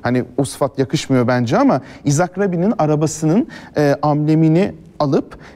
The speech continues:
e, tehdit etti. Yani öldürülmesine dair bir tehditte bulundu.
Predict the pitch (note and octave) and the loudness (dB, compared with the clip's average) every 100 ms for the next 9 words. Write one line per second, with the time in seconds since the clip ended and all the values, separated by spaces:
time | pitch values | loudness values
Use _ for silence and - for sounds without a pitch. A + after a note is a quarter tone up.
0 | - D3 D3 C#3+ - - D3+ - C#4 - | -2 2 4 2 -2 -4 -2 0 -2 -2
1 | - D3 - C3 G2+ - C3+ C3+ D3 C#3 | -2 -2 0 -2 -2 -2 -2 2 2 2
2 | E3 F3+ F3 - D3 E3 E3 - G#3 G#3+ | 2 2 0 0 2 2 0 0 0 2
3 | F#3 G#3 F#3+ - - D#3 - A#3 G#3 C#3 | 2 0 -2 -2 -2 -2 -2 0 2 2
4 | A#2 | 0